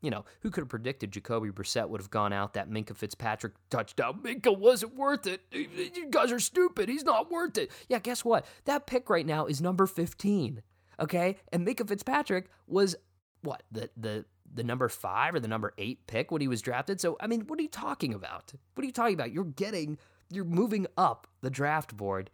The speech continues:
and you're getting the player today and the pick is tomorrow. It just makes so much sense. And we were saying this from the beginning, and now people are fucking seeing it. I don't care if that's the last thing he does all season. It was worth it to get that win to keep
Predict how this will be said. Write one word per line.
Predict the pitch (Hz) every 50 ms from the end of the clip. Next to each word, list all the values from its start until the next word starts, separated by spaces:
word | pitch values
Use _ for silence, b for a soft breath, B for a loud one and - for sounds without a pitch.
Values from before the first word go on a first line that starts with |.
| b b b
and | - 151
you're | 151
getting | 139 143 165 190 196 185
the | 156
player | - - - 156 156 151 143
today | 135 135 - 131 120 107 107 110 90 - - - _ _ _ _ _ _
and | 135 135 127
the | 120
pick | - - 156 151 - 170
is | 147 -
tomorrow. | - 127 127 117 117 110 104 98 - - - b b b b b b b
It | - 196 - -
just | 226 240 214 - -
makes | 185 190 175 - -
so | - - 226 233 247
much | 214 143 101 - -
sense. | - 104 92 107 107
And | 143 139
we | 156 170 170
were | 170
saying | 165 - 214 214 220 208 196
this | 175 -
from | - 170 170
the | 175 170
beginning, | 175 170 156 208 220 220 196 143 107 - B B B B
and | - 175
now | 208 214 202
people | - 220 208 180 208 208
are |
fucking | 202 - 208 208 - 196
seeing | 185 - 220 226 208 170
it. | 120 B B B
I | - 202
don't | 220 196
care | - 208 202
if | 196
that's | 196 196 190 -
the | 160
last | 165 165 175 185 -
thing | 185 170
he | 170 165
does | 151 156 156 156
all | 147 143 139
season. | - - 143 131 113 104 104 B B B
It | -
was | 120 123 110 110
worth | 110 123 160 185 196 - -
it | 135 113 - B B B B
to | - 107
get | 101 - - 131 151 -
that | - 151 151 - -
win | 131 123 120 120 120 117 113 117 b b b b b -
to | - - 107 104 101 -
keep | - - - 160 156 139 -